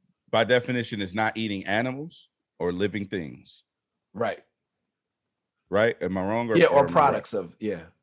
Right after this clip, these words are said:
Speaker 2: So no
Speaker 1: Are
Speaker 2: honey.
Speaker 1: plants, are plants not living?
Speaker 2: Yeah, see?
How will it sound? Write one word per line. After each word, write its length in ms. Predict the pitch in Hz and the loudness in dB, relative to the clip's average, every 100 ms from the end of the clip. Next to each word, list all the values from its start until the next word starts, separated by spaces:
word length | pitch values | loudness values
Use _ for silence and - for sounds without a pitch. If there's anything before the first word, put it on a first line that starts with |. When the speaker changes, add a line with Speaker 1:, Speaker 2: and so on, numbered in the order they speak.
| _ _ _ _ _ _ _ _ | _ _ _ _ _ _ _ _
Speaker 2:
So 160 | - 120 | -10 -2
no 200 | 135 151 | 2 4
Speaker 1:
Are 80 | 170 | 4
Speaker 2:
honey. 200 | 156 147 | 2 2
Speaker 1:
plants, 480 | 160 170 - - - _ | 2 2 -2 -14 -18 _
are 120 | 107 107 | 0 0
plants 400 | - 143 131 120 | 0 0 0 0
not 220 | 120 98 | 0 2
living? 360 | 110 73 65 _ _ _ _ _ _ | -2 -4 -10 _ _ _ _ _ _
Speaker 2:
Yeah, 220 | 127 135 | 2 2
see? 380 | - 120 139 | 0 -6 -6